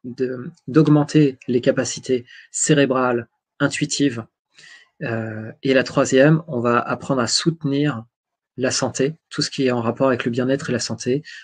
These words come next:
en introduisant aussi toutes les vibrations des pierres précieuses. Voilà, pour vous faire le détail de ces trois ateliers.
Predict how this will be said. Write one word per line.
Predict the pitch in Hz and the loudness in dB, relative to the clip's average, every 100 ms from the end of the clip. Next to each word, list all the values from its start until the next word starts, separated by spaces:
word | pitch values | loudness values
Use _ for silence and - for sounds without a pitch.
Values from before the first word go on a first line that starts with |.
| - - | -16 -2
en | 123 | 4
introduisant | 135 151 147 131 123 139 | 4 6 4 2 2 4
aussi | 127 113 - 131 143 160 | 4 2 0 0 0 -2
toutes | 147 | -2
les | 143 | 0
vibrations | 120 123 120 120 135 131 | 0 2 0 0 -4 -4
des | 120 | -4
pierres | 120 110 | -6 -10
précieuses. | - 113 - 160 - _ _ _ _ - _ _ - | -10 -10 -10 -12 -14 _ _ _ _ -20 _ _ -2
Voilà, | 117 - _ | 0 0 _
pour | - 117 | -6 -6
vous | |
faire | - 127 | -2 0
le | 120 | 0
détail | 113 117 135 131 | 0 0 2 2
de | 120 | 2
ces | 113 117 | -2 -8
trois | - 120 120 | -6 -4 -2
ateliers. | 117 113 110 123 156 | -4 -4 0 2 2